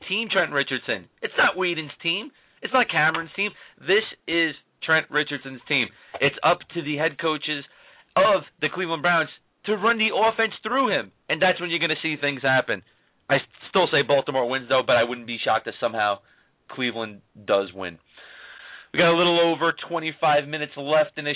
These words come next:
show, so let's get to the next game, and that is the Tennessee Titans taking on the Houston Texans in Houston. Jim, we were both a little shocked at what the Houston Texans did in week one, but this could be a game where the Houston Texans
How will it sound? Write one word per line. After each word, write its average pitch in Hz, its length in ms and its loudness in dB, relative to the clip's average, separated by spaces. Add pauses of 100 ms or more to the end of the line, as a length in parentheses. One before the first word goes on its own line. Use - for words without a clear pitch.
show, 147 220 2
so 139 80 -6
let's 139 220 0
get 139 360 0
to 190 120 -8
the 170 120 -6
next 165 260 -2
game, 170 200 0
and 160 80 -4
that 175 220 2
is 185 260 0
the 160 80 -4
Tennessee 170 500 -2
Titans 160 360 0
taking 160 260 -2
on 160 220 0
the 147 180 -6
Houston 170 400 -10
Texans 165 520 0 (460)
in 202 200 0
Houston. 170 560 -2 (360)
Jim, 185 320 2
we 165 100 -4
were 190 160 2
both 185 320 2
a 202 40 2
little 233 280 4 (140)
shocked 240 340 2 (160)
at 180 320 2
what 196 280 0
the 214 40 -6
Houston 208 300 -6
Texans 202 500 -2
did 208 280 2
in 180 180 -8
week 202 240 -6
one, 196 240 2
but 175 160 0
this 196 100 0 (120)
could 175 120 -10
be 175 140 -2
a 156 80 0
game 165 220 -2
where 156 100 -4
the 143 80 -4
Houston 147 300 -12
Texans 143 360 -2